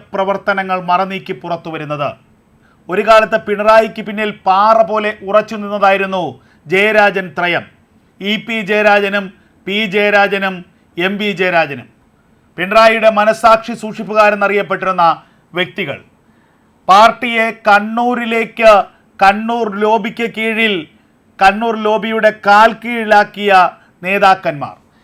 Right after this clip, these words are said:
എന്നാൽ പിന്നീടൊരു കാലത്ത്, എന്നാൽ പിന്നീടൊരു കാലത്ത് പിണറായി മുഖ്യമന്ത്രിയായി വന്നതിന് ശേഷം ഈ സമവാക്യങ്ങളാകെ മാറിമറിയുന്ന കാഴ്ചയാണ് നമ്മൾ കണ്ടത്. ആദ്യഘട്ടത്തിൽ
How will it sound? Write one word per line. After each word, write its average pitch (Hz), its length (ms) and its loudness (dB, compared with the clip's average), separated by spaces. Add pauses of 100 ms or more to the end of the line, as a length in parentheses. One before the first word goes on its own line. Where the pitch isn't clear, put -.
(100)
എന്നാൽ 233 300 4 (160)
പിന്നീടൊരു 233 500 0
കാലത്ത്, 220 320 2 (220)
എന്നാൽ 226 260 4
പിന്നീടൊരു 226 460 -4
കാലത്ത് 220 340 6 (760)
പിണറായി 233 460 4
മുഖ്യമന്ത്രിയായി 226 640 -2
വന്നതിന് 214 340 -2 (100)
ശേഷം 214 340 0 (600)
ഈ - 20 2 (200)
സമവാക്യങ്ങളാകെ 208 1000 2 (100)
മാറിമറിയുന്ന 202 680 2
കാഴ്ചയാണ് 185 520 -6
നമ്മൾ 170 260 -2
കണ്ടത്. 170 300 -2 (840)
ആദ്യഘട്ടത്തിൽ 220 680 0